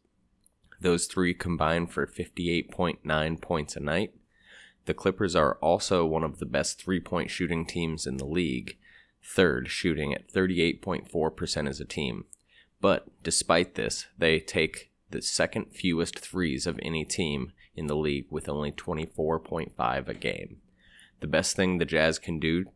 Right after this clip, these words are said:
to win this game is to defend the Clippers without fouling and control the defensive boards.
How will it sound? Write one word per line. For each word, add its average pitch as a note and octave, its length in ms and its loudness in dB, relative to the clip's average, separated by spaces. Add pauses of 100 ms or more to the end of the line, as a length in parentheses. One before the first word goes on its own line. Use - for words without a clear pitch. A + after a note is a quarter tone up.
(160)
to - 80 -4
win D#2+ 280 0
this D#2 180 0
game F#2 380 2
is - 180 -4
to - 100 -8
defend D#2+ 420 0
the D#2+ 60 0
Clippers G2 460 0
without D#2+ 360 -2
fouling F#2+ 580 4
and D#2+ 200 -4
control E2 460 0
the D#2+ 120 -2
defensive D#2+ 680 -2
boards. A1 420 -2